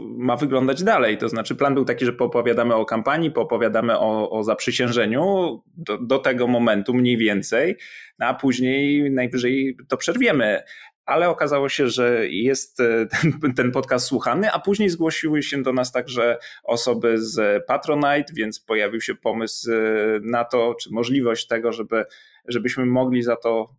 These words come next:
dostawać jakieś wynagrodzenie, co bardzo nam pomaga, no bo jak sam wiesz, przygotowywanie się do każdego odcinka to jest, e, to jest bardzo dużo czasu, e, który musimy poświęcić. Kupiliśmy trochę lepsze mikrofony i postanowiliśmy to nagrywać, e, już na stałe i wyjść poza te tematy bieżące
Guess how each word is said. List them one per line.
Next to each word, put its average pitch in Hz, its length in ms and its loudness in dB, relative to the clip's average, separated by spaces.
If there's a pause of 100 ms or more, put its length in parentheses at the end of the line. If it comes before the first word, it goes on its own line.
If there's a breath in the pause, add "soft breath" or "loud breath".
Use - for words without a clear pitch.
dostawać 120 520 0
jakieś 120 240 -4
wynagrodzenie, 123 560 0
co 120 100 -2
bardzo 127 340 2
nam 104 160 2
pomaga, 104 400 0
no 101 100 -4
bo 101 320 -4 (280)
jak 117 180 0
sam 135 200 0
wiesz, 127 240 2
przygotowywanie 120 640 0
się 123 100 -8
do 117 100 0
każdego 113 380 2
odcinka 113 420 -2
to 107 180 -2
jest, 107 320 -2
e, 107 260 2
to 117 100 -2
jest 117 120 2
bardzo 120 260 -2
dużo 123 200 0
czasu, 147 460 -2 (460 loud breath)
e, 113 280 2
który 135 240 -2
musimy 135 360 -2
poświęcić. 127 680 -2 (180 soft breath)
Kupiliśmy 180 460 0
trochę 165 240 2
lepsze 147 280 2
mikrofony 147 600 2
i 160 120 -2
postanowiliśmy 143 720 -2
to 156 100 0
nagrywać, 131 680 0
e, 135 240 4
już 131 580 2
na 135 160 2
stałe 120 400 2
i 147 80 2
wyjść 147 220 0
poza 127 280 0
te 123 120 -2
tematy 120 380 0
bieżące 117 720 0